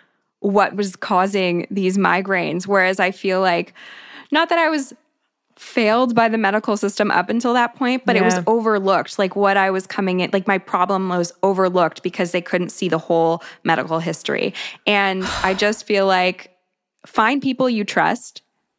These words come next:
Speaker 1: do some
Speaker 2: Mm-hmm.
Speaker 1: research on them. I have done research on my doctor. <laughs>
Speaker 2: Yeah.
Speaker 1: I know where she's worked before. I've, like, crept her. <laughs> Just do research on who you're working with. Make sure you trust them and make sure they're advocating for you. And if they think that they're the only person who can help you,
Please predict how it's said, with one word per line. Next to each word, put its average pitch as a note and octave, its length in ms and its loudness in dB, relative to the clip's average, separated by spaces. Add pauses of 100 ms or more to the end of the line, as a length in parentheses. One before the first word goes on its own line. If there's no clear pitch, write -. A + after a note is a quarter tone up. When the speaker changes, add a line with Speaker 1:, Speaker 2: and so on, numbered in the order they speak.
(120)
Speaker 1:
do G#3+ 180 0
some A3 200 4
Speaker 2:
Mm-hmm. - 80 6
Speaker 1:
research G#3+ 420 0
on D#3+ 160 -2
them. F3 260 -2 (400)
I F#3 100 2
have A3 200 2
done A3 180 2
research F3 360 -2
on D#3+ 100 0
my C#3+ 100 0
doctor. - 500 0
<laughs> - 360 -6
Speaker 2:
Yeah. G#3 320 2 (340)
Speaker 1:
I G#3+ 100 2
know A3 220 4
where A#3 140 2
she's A#3+ 260 0
worked F3+ 260 0
before. E3 420 0
I've, F3 220 2
like, E3+ 200 -2
crept A#3+ 320 -2
her. A#3 340 -2 (340)
<laughs> - 320 -20
Just C#4+ 260 0
do C4 200 4
research C#4 480 2
on A3+ 280 2
who A3 180 -2
you're G#3+ 160 2
working F#3+ 380 0
with. F#3 240 0 (460)
Make C4 220 2
sure D4+ 180 2
you B3+ 160 2
trust E3+ 320 -2
them E3+ 360 -2 (340)
and B3+ 100 2
make D4 140 2
sure E4 140 0
they're E4 160 2
advocating A3 640 0
for G#3+ 280 0
you. F3 200 2
And E3 120 0
if A3 100 -4
they A#3 320 2
think D4+ 280 0
that B3+ 140 2
they're B3 240 4
the A#3+ 180 -2
only A3 280 2
person A3 420 0
who G#3 200 2
can G3+ 140 0
help - 320 -2
you, D4 280 2